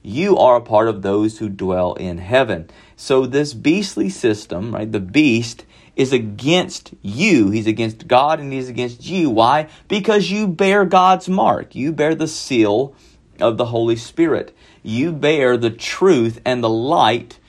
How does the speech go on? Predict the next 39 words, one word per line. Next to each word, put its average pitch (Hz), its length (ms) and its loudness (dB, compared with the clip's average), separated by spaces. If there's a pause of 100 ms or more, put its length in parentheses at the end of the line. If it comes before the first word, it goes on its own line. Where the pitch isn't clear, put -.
(180)
which 131 240 -2
can 127 220 -6
lead 131 280 -2
the 123 100 6
world 113 680 2
to 113 100 -6
Christ, 110 680 0
and 101 180 -6
that's 117 260 -2
where 104 160 -4
the 107 140 -6
beast 98 340 -4
seeks 92 280 -8
to 113 120 -10
make 104 280 -4
war 123 340 4
upon, 170 500 0 (280)
right? 110 200 0
The 104 60 -4
beast 110 460 -6 (240)
seeking 143 480 -4
to 170 100 -2
do 131 220 -2
the 135 100 -2
will 123 340 2
of 151 80 -2
the 156 80 -4
dragon 98 560 -2 (220)
seeks 117 360 -8
to 120 100 -8
make 113 240 -4
war 101 440 -2
on 98 140 -4
the 101 80 -8
saints. 175 420 -4 (240)
And 120 120 -4
we 151 80 2
are 147 120 0
told 165 680 2